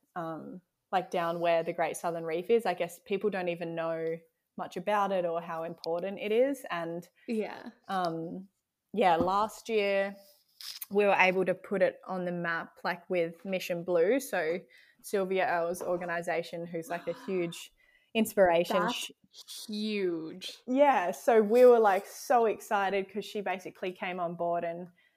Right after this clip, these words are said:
Speaker 1: um, like, Sarah worked really hard to, um,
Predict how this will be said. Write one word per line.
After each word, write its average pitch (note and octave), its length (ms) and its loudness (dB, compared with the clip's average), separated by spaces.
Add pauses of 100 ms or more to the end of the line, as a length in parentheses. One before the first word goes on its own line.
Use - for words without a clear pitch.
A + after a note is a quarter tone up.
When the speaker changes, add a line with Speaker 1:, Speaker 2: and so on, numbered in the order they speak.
(140)
Speaker 1:
um, F3 260 -4
like, E3 200 -2
Sarah E3+ 680 2
worked E3+ 340 -2
really F3 240 -2
hard F3 500 -4 (120)
to, E3 600 -6 (560)
um, F3 380 -8